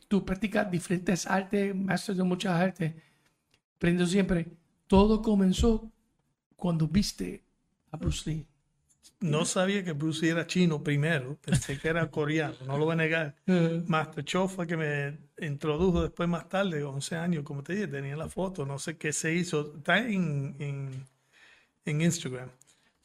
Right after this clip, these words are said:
Speaker 2: pero él fue que me dijo, "No, he's Chinese, he practiced Wing Chun", ahí fue que después, ah, no
Speaker 1: Sí,
Speaker 2: lo traje,
Speaker 1: eh,
Speaker 2: tengo
Speaker 1: eh,
Speaker 2: el libro de Wing Chun también,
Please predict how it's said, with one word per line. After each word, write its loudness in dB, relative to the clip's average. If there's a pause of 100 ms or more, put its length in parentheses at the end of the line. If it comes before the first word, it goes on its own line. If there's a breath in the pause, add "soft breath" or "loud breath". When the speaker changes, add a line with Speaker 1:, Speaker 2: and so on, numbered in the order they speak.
(140)
Speaker 2:
pero -2
él 0
fue -6
que -4
me -2
dijo, 0
"No, -4
he's -2
Chinese, 0 (200)
he -4
practiced -4
Wing 0
Chun", 2
ahí -4
fue -8
que -4
después, -2 (240)
ah, -4
no -4
Speaker 1:
Sí, 6
Speaker 2:
lo 2
traje, 4
Speaker 1:
eh, 2
Speaker 2:
tengo 2
Speaker 1:
eh, 2
Speaker 2:
el 2
libro 2
de 2
Wing 0
Chun -2
también, -2